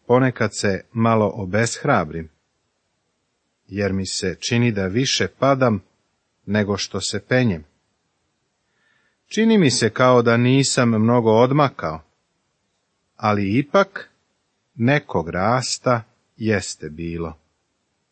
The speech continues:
Nemoj biti zadovoljan mojim stanjem, jer on sa mnom nije završio. Spasenje je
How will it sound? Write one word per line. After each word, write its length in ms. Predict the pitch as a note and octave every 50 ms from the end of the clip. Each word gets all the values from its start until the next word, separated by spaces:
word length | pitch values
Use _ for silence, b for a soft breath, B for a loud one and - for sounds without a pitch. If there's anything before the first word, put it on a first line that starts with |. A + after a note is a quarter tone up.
| _ _ _ _ _ _ _ _ _ _ _ _ _ _ _ _ _ _ _ _ _ _ _ _ _ _ _ _ _ _ _ _ _ _ _ _ _ _ _ _ -
Nemoj 480 | - A2+ C3 C#3+ D3+ D#3+ D#3 C#3 A#2+ G#2
biti 320 | G#2+ A#2+ A#2+ - - G#2+
zadovoljan 680 | F#2 G2+ A#2 A#2 A2 A2+ A2 G2+ G#2 G2+ G2+ G2+ G2 F#2+
mojim 380 | G2 G#2+ A2 G#2+ G2+ F#2 F2+
stanjem, 680 | - - - - G#2+ G#2 G#2+ A2 A2 G#2+ G2 F2 D#2+ - _ _ _ _ _ _ _ _ _ _ _ _ _ _ _ -
jer 260 | - G2+ F#2+ F#2 F#2 - _
on 480 | - C3+ C3 C#3 C3 A2+ F2+ E2 D2+ D2+ - _ _ _
sa 340 | - - - - A2+ G2 G2
mnom 300 | G2+ G#2 A2 A2 A2 G#2+
nije 260 | G#2+ G#2+ G2+ F#2 F2+
završio. 640 | E2 F2 F#2+ F2 F#2+ F#2+ G2 - - - G#2+ F2 E2+ - _ _ _ _ _ _ _ _ _ _ _ _ _ _ _ _ _ _ _ _ _ _ _ _ _ _
Spasenje 840 | - - - - - E2+ E2+ - - A2 A2 A2+ A#2+ B2 B2+ B2+ B2+
je 380 | B2 B2 B2 A#2+ A#2 A2 -